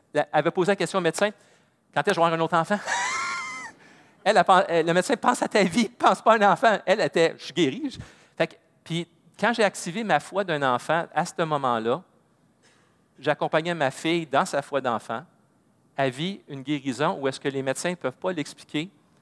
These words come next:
Elle avait cinq métastases. Les scans, ils ont tous disparu. Ils n'étaient plus là.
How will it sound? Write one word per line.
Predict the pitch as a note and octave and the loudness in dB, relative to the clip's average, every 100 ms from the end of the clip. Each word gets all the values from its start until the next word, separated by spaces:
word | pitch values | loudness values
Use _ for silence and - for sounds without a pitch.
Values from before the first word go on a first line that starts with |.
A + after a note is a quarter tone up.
| _ _ _ - | _ _ _ -4
Elle | C#3 | -2
avait | C3+ D#3+ - | 0 -2 -2
cinq | - G#3 G#3+ | -2 -2 -2
métastases. | E3 D3 D3 - D3 G3 G#3 - - _ _ _ - | -4 -4 -2 0 0 -2 -10 -20 -20 _ _ _ -8
Les | C3+ | -8
scans, | - E3 F3 F3 - | -2 0 0 -2 -8
ils | |
ont | C3+ | -8
tous | - E3 | -6 -8
disparu. | - - B2+ A#2 | -8 -4 -4 -4
Ils | F3+ _ _ | -12 _ _
n'étaient | B2+ | -12
plus | - B2+ | -12 -10
là. | A#2+ | -10